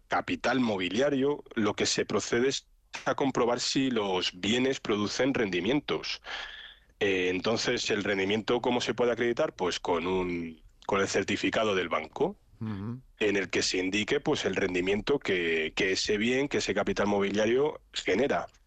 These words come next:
Speaker 1: Y en el caso en el que no se aporte el certificado, lo que se hace es aplicar lo que se conoce como el rendimiento presunto, que en el caso del capital mobiliario corresponderá al interés legal del dinero en ese, que, que esté vigente en ese momento.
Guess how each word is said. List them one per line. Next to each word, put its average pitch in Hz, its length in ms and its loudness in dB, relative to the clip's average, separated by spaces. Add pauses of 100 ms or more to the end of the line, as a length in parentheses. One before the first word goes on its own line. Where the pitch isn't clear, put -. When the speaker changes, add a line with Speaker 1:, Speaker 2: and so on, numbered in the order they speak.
(380)
Speaker 1:
Y 113 140 2
en 110 80 2
el 101 140 0
caso - 240 0
en 120 80 2
el 107 40 -2
que 95 120 -4
no 98 100 2
se 104 140 2
aporte 104 460 2
el 104 60 0
certificado, 123 720 0
lo 139 140 2
que 98 120 0
se - 140 0
hace 117 440 0
es 127 160 0
aplicar 117 360 0
lo 120 120 2
que 123 80 0
se - 120 -2
conoce 92 300 0
como 110 220 2
el 92 60 0
rendimiento 92 600 0
presunto, 95 680 -2 (680)
que 107 120 2
en 101 80 2
el 98 100 0
caso 110 240 0
del 113 80 2
capital 110 380 0
mobiliario 113 560 2
corresponderá 98 840 0
al 110 80 0
interés 98 580 0
legal 101 340 2
del 95 140 0
dinero 92 440 2
en 87 100 -2
ese, - 180 -2
que, 78 360 -2
que - 120 -2
esté - 280 0
vigente 87 440 -2
en 85 80 0
ese - 140 -2
momento. 90 460 2